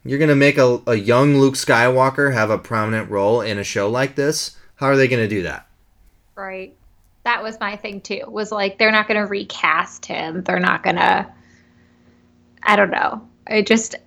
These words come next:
Speaker 2: I guess I, I forgot that we've been C G I-ing everybody lately. <laughs>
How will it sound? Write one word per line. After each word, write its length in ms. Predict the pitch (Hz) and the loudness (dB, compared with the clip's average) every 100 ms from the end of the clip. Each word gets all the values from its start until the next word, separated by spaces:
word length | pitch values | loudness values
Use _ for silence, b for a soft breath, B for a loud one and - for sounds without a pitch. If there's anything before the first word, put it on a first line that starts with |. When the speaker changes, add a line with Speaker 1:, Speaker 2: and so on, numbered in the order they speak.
| - | -4
Speaker 2:
I 120 | - | 0
guess 240 | 214 226 240 | 2 0 2
I, 160 | 233 - _ | 0 -2 _
I 60 | 233 | -6
forgot 480 | 233 226 202 226 - | -2 0 4 2 2
that 120 | 202 | -4
we've 200 | 214 220 | -4 -2
been 160 | 226 220 | 0 0
C 200 | - 247 | 0 -2
G 220 | 233 247 | 2 4
I-ing 600 | 208 240 247 208 208 226 - _ - | 6 6 4 0 -4 -8 -16 _ -2
everybody 520 | 220 220 220 - 120 | -2 -2 -2 0 2
lately. 560 | 135 127 - 262 | 2 0 2 2
<laughs> 20 | 320 | 2